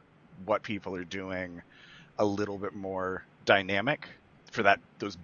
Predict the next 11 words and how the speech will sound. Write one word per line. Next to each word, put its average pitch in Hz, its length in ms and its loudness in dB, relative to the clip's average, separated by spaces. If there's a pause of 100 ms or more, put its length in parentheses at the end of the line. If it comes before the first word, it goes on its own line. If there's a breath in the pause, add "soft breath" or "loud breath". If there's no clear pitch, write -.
billions 107 480 -2
of, 92 180 -10
you 107 80 -8
know, 80 200 -8 (160)
over 98 240 -4
a 92 40 -4
billion 92 340 -2
matches 92 360 -4
getting 87 260 -6
played, 95 320 0 (420 loud breath)
uh, 90 380 8